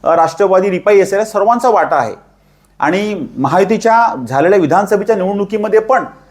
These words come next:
सहापैकी पाच ठिकाणी महायुतीचे फक्त त्यांचे जे भारतीय जनता पक्षाचे जिल्हाध्यक्षांचं फक्त कार्यक्षेत्र वगळलं, तर इतर सर्व ठिकाणी महायुतीच्या कार्यकर्त्यांमुळे आमदार निवडून आलेले आहेत.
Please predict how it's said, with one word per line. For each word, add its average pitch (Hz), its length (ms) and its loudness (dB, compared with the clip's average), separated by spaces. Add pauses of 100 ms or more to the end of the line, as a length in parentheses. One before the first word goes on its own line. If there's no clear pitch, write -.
(120)
सहापैकी 214 640 0
पाच 202 380 -2
ठिकाणी 214 300 -4
महायुतीचे 185 880 -4 (100)
फक्त 185 260 -2 (840)
त्यांचे 170 340 2
जे 220 120 4
भारतीय 165 360 0
जनता 185 280 -2
पक्षाचे 202 340 -2
जिल्हाध्यक्षांचं 196 920 0
फक्त 208 180 -6 (100)
कार्यक्षेत्र 185 420 -2
वगळलं, 196 520 4 (140)
तर 180 60 -6
इतर 190 180 -4
सर्व 208 280 2
ठिकाणी 220 420 0
महायुतीच्या 196 460 -4
कार्यकर्त्यांमुळे 180 800 -2 (320)
आमदार 160 320 2
निवडून 165 300 0
आलेले 151 260 2
आहेत. 104 100 -8